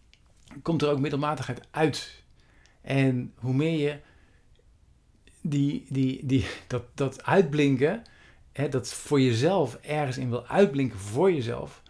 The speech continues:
als je die kwaliteit erin stopt, de kwaliteit erin stopt, dan zul je ook merken dat het ook, dat het naar buiten gaat shinen. En, eh,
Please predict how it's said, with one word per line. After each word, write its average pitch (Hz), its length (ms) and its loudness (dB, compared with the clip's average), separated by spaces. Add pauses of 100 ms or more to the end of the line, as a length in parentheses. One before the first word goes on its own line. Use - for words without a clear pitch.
(340)
als 113 100 -6
je 127 200 -4 (260)
die 170 200 -4
kwaliteit 165 580 2
erin 156 240 -2
stopt, - 560 -6 (120)
de - 100 -14
kwaliteit 139 520 0
erin 147 180 -4
stopt, 113 220 -10
dan 131 120 -4
zul 139 140 -6
je 135 120 -2
ook 127 120 -6
merken 135 400 -4
dat 123 160 -12
het 113 140 -10
ook, 120 160 -8
dat 131 300 -8
het 123 140 -4
naar 120 140 -4
buiten 117 300 -4
gaat 117 160 -10 (140)
shinen. 143 580 -4 (1700)
En, 110 320 -4
eh, 110 280 -10